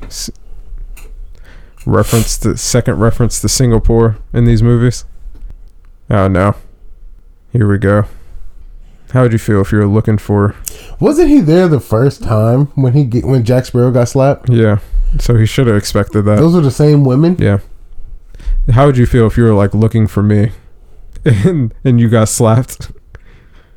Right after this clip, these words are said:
Speaker 1: by two women? Like, "Hey, have you seen Cage?" "Oh, I haven't seen him in a month."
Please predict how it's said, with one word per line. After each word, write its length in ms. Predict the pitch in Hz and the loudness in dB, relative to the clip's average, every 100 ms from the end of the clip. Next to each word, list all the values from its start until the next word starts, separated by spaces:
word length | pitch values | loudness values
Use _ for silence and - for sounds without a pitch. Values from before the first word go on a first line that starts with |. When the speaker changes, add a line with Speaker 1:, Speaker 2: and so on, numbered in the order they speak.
| - - | -20 -6
Speaker 1:
by 140 | - 110 | 0 0
two 220 | - 117 | 2 2
women? 300 | 113 113 110 - - - - - - - - _ - - - - - - | 4 2 0 -4 -20 -20 -20 -20 -20 -20 -20 _ -20 -20 -20 -20 -20 -8
Like, 140 | 143 143 | 0 4
"Hey, 140 | 175 | 4
have 140 | 135 123 | 4 2
you 80 | 143 | 2
seen 180 | 151 | 2
Cage?" 340 | 131 151 151 202 | 4 4 4 4
"Oh, 200 | 202 123 | 4 4
I 60 | |
haven't 140 | 135 127 | 4 2
seen 180 | 147 139 | 2 4
him 40 | |
in 60 | 139 | 4
a 40 | |
month." 260 | 147 131 | 4 2